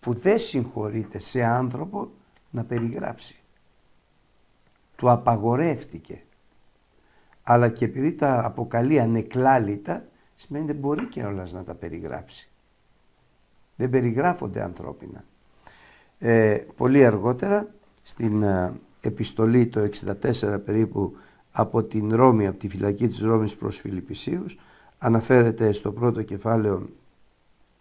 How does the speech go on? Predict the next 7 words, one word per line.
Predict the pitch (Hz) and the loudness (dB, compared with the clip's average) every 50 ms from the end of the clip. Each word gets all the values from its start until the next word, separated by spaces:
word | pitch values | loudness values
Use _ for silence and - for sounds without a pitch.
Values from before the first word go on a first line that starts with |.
| _ _ _ _ _ _ _ _ _ _ _ _ _ _ _ _ _ _ _ _ - - - - - _ _ _ _ _ _ | _ _ _ _ _ _ _ _ _ _ _ _ _ _ _ _ _ _ _ _ -20 -20 -20 -20 -20 _ _ _ _ _ _
ε, | - 120 104 107 | 0 2 2 2
και | 104 - - 123 | 2 2 -2 0
στο | 123 - | 6 6
είκοσι | 127 120 123 131 120 - - 117 | 6 6 6 2 0 2 0 2
δύο | 104 110 110 104 | 4 4 4 6
εδ-, | 101 95 87 90 107 - - | 4 2 0 -2 -4 -4 -2
εδάφιο, | - 107 95 104 107 110 - - 165 170 190 | -2 0 2 2 2 2 2 0 -2 -2 -2